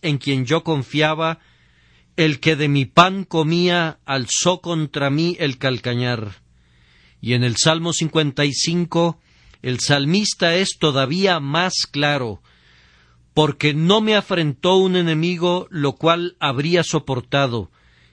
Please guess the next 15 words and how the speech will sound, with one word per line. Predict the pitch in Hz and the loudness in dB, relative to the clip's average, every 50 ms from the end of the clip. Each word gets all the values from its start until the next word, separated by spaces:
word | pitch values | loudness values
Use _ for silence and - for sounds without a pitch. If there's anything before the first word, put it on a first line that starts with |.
| _ | _
ni | - 135 151 151 | 0 2 2 2
se | 135 - - 143 143 | 2 2 0 0 0
alzó | 139 131 117 - - 170 180 175 | 0 -2 -4 -2 0 0 0 2
contra | 185 185 185 170 - 165 156 156 | 0 -2 -2 -2 -2 -2 0 0
mí | 147 156 165 170 175 180 165 | 0 0 0 0 0 -2 -2
el | - 170 147 131 - | -2 -2 -2 -2 0
que | - 151 | 0 0
me | 139 147 143 | 0 2 0
aborrecía, | 143 139 143 131 131 135 - - - 165 165 165 165 165 156 _ _ _ _ _ _ _ _ _ _ _ | 0 0 0 -2 -2 -4 -4 -2 -2 0 2 2 0 0 -2 _ _ _ _ _ _ _ _ _ _ _
porque | - - 143 135 127 - 147 143 | -6 -4 -4 -4 -2 -2 -2 0
me | 143 143 139 | 0 0 0
hubiera | 135 147 147 165 170 170 170 170 | 0 2 2 4 4 4 2 2
ocultado | 165 160 151 127 - 143 131 120 - - 143 143 143 147 147 | 0 -2 -2 -2 -2 -2 -2 -2 -2 0 0 0 0 0 -2
de | 131 131 131 135 156 165 | 0 0 0 0 0 0
él, | 160 139 113 98 90 | 0 -2 -4 -4 -8